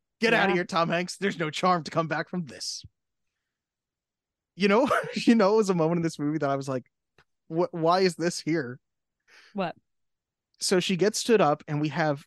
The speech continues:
Speaker 1: every one of, you know, her friends from the shop saying, "Oh my God, he stood you up?"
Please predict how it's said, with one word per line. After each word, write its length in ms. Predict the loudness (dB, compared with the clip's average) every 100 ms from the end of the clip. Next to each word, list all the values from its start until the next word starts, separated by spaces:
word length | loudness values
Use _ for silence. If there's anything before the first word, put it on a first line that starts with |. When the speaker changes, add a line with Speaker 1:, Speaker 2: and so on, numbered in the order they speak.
| -4
Speaker 1:
every 240 | -2 0
one 200 | 0 4
of, 240 | 2 2
you 80 | -4
know, 220 | -2 -2
her 200 | -4 -8
friends 340 | -4 -2 -2 -2
from 140 | -2
the 80 | -2
shop 320 | -2 -4 -6 _ _ _ _ _ _ _ _ _ _ -8
saying, 440 | 0 2 2 -2 -6 _
"Oh 120 | -8
my 100 | -8
God, 220 | -6 -8 -8
he 80 |
stood 260 | -10 -6 -2
you 140 | 0
up?" 200 | 0 -2